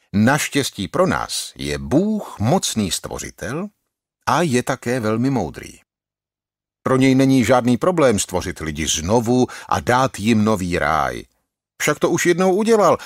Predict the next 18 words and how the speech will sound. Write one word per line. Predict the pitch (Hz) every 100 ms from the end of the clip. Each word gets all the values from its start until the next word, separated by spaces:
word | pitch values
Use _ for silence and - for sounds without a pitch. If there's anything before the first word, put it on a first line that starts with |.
| -
a | 95 90
může | 104 196 143 151
toho | 143 120
dosáhnout | 123 123 113 110 117 110
jen | 95 117 180 196
svou | - 143 170 190
mocí. | 208 247 - - _ _ _ _ _ _ _ _ _ _
Také | - - 87
dokázat | 120 131 123 101 117
svou | - 107 101
důvěryhodnost | 98 110 139 135 151 151 147 147 160 160 -
a | 113
láskyplnost | 117 139 175 - 220 - 190 139 - -
pro | -
něj | 123 120
není | 107 110 110
těžké, | 92 104 - 101 90 - -
protože | - - 92